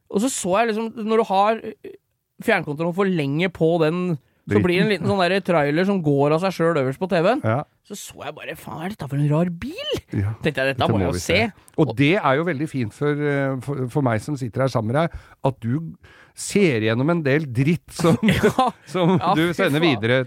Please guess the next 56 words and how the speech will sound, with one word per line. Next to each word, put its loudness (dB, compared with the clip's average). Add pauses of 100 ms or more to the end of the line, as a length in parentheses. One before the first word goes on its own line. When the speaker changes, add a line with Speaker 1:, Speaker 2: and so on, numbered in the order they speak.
Speaker 2:
«Dette 0
må 0
du 0
se», -4
Speaker 1:
Ja, 2
Speaker 2:
skriver 0
du -2
da 0
til -2
meg. -4
Speaker 1:
det 0
filteret 2
der, 0
som -8
jeg -2
har, 0
d-, -8
drittfilteret -2
mitt -2
på 0
ting -4
jeg -2
har -2
sett -6
på, 0 (160)
det 0
er, -2
begynner 0
å 2
bli 4
fullt, -2
altså. -10
Så, -6
men, 2 (120)
men, 0
eh, 2
den, -4
altså, -2
den 0
serien -2
der, 2 (460)
jeg 2
vet 0
ikke -12
hvor 2
jeg 0
skal -2
begynne -2
engang. -2 (240)
Det 6
Speaker 2:
Nei. 0 (520)
Speaker 1:
Det 4
Speaker 2:
Vi 4
Speaker 1:
handler -2
altså -6
da 2